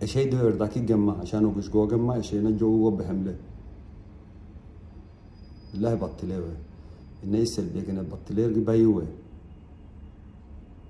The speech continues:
Irgi mush majlisi idara talbe irkomna, shayg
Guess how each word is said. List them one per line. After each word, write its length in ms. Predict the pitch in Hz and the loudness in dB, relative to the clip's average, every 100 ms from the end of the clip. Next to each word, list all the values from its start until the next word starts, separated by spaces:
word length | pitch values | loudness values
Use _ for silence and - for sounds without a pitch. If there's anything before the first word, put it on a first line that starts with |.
| - - | -18 -10
Irgi 160 | 98 98 | -2 0
mush 220 | 120 127 | 0 0
majlisi 340 | 127 123 120 | -2 0 0
idara 280 | 104 104 101 | 2 2 0
talbe 320 | 98 104 95 | 0 -2 0
irkomna, 500 | 123 - - 131 127 127 - - | -4 0 0 2 0 -2 -8 -16
shayg 300 | - 123 127 | -4 0 2